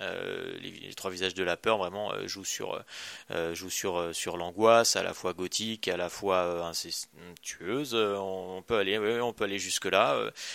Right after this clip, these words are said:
euh, il y a aussi, euh, le, le, la peur de, de la maternité. Euh, il y a, il y a un... ça ressemble un peu à Cimetière par certains côtés, donc de, de Stephen King. Il y a eu un remake il y a pas longtemps qui était pas mal d'ailleurs. Euh, donc il y a, il y a, il y a une, une large palette de, d'émotions. Il y a beaucoup d'angoisse, hein,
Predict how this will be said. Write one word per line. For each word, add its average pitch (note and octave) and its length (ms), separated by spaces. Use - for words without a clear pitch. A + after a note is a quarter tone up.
euh, F2 560
il E2+ 40
y F2 60
a F2 100
aussi, G2 380
euh, F2+ 80
le, E2+ 180
le, E2+ 200
la E2 100
peur F#2+ 240
de, F2 220
de F2 100
la F2 120
maternité. F2+ 800
Euh, G2 340
il G2 60
y G2 60
a, F#2+ 60
il F#2+ 60
y F#2 40
a F2+ 60
un... - 200
ça - 120
ressemble A2+ 240
un A2 80
peu A2+ 120
à G#2+ 60
Cimetière G#2+ 500
par F#2 180
certains F#2 280
côtés, G#2 440
donc F#2 160
de, F2+ 140
de F2+ 180
Stephen F#2 360
King. B2 480
Il F#2+ 80
y F#2 60
a F#2 40
eu F#2+ 80
un F#2+ 60
remake G2+ 300
il A2+ 40
y - 20
a - 20
pas - 120
longtemps F#2 220
qui - 60
était - 120
pas B2+ 120
mal A#2+ 220
d'ailleurs. G2 380
Euh, G2 80
donc G2+ 160
il G2 40
y F#2 40
a, F#2 40
il F2+ 60
y F2+ 60
a, F2 60
il F2 80
y F2+ 40
a F2 100
une, F#2+ 220
une G2 180
large B2 220
palette A#2 400
de, F#2 400
d'émotions. F#2 480
Il - 20
y G2+ 40
a F#2+ 40
beaucoup G#2 220
d'angoisse, A2 500
hein, - 80